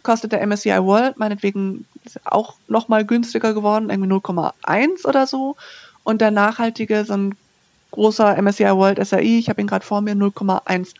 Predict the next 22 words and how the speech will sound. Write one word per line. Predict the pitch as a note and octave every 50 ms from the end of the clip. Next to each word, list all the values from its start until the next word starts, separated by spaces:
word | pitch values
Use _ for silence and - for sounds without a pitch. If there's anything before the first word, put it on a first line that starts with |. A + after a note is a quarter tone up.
| - -
acht. | B2+ D#3 - - - - - - _ _ _ _ _ _ _ _ _ -
Das | G3+ G#3+ A3+
ist | A3+ A3+ - - - _ _ _ -
wirklich | G3+ G#3 A#3+ A#3+ A#3 A#3 G#3 G3+ G3+ - - _ _ _ _ _ _ _ _ _ _ _ _ _ _ _ _ -
einfach, | G#3 G#3 G3+ G#3 G3+ G3+ -
also | - G3 G3 G3 - -
so, | - G#3 G3
das | G3+ G#3 G#3
ist | A#3+ A#3 A#3 - - - - - - _ -
sozusagen | A3+ - G#3 G#3 G3+
für | A#3 A3+
mich | C4 D#4 D4+ -
persönlich | B3 G#3 G3+ A3 A#3 C#4 D#4+ E4+ D#4 D4+ - -
eine, | - A3 G#3+ G#3+ G#3+ G#3 G3+ G3+ -
ein | - G3 -
Unterschied | C4+ D4 D#4+ D4+ C4 - C4 A#3 -
in | A3 G#3
Kosten, | - G#3+ G#3 G3+ - - G3+ G3+
den | G3+ F#3 F#3
ich | F#3+ -
bereit | - F3+ - F3 F3+ F#3 - -
bin | - F3+ F3+ F3+ F#3